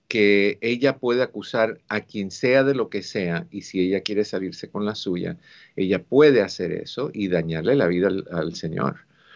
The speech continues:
O sea, porque va a quedar con una acusación muy fuerte y, y depende, depende de quién lo, lo juzga o no, depende de lo que puede pasar. Pero sin pruebas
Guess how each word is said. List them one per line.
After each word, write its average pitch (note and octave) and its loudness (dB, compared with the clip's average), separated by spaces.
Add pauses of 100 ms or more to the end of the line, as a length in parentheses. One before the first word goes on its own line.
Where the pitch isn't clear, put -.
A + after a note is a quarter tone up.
(340)
O D2+ -6
sea, F2+ 0
porque E2+ 2 (160)
va F#2+ 6
a F2 -2
quedar G#2+ 4
con G2+ 0
una F#2+ -2
acusación F#2+ -4
muy G#2 -2
fuerte G#2+ 2
y, F#2 -4
y F#2 0
depende, F#2 0
depende G2+ 2
de A2 4
quién G#2 0
lo, G2+ 4
lo F#2 -2
juzga A#2+ 2
o A2 0
no, B2 0 (200)
depende F#2 0
de F2+ 2
lo F#2 -2
que - -6
puede F2+ 2
pasar. F2 -6
Pero A#2+ 0
sin C3+ 0
pruebas D#3 4